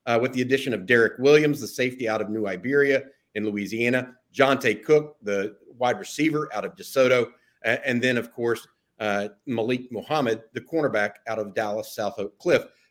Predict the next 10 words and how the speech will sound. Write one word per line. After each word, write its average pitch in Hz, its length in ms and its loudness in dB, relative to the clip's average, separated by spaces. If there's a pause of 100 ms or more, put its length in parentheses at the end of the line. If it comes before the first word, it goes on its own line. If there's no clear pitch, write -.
Texas 156 320 4
still 160 240 2
recruiting 139 680 0
DeAndre 123 680 2
Moore, 143 300 2
a 113 40 0
wide 117 300 -2
receiver 147 480 -4
as 104 160 -8
well, 147 440 0